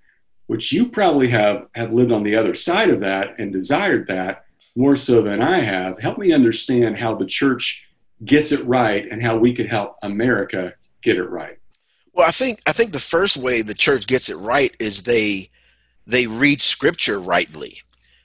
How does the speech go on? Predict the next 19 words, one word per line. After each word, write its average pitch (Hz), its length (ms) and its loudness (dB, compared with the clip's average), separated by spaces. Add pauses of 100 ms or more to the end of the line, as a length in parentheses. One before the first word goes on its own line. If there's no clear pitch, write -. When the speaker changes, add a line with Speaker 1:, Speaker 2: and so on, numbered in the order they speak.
(160)
Speaker 2:
right? 107 280 0
And 113 120 -4
so, 117 480 0 (120)
um, 104 380 -2 (220)
and 117 140 -2
the 131 80 4
unfortunate 135 580 -2
thing - 200 0
about 104 320 -4
that, 104 340 -4
and 113 120 -2
this 175 160 2
is 139 100 0
something 117 280 0
that 107 140 0
I 131 80 2
had 127 220 0
to 101 100 -8
grieve, 101 680 -4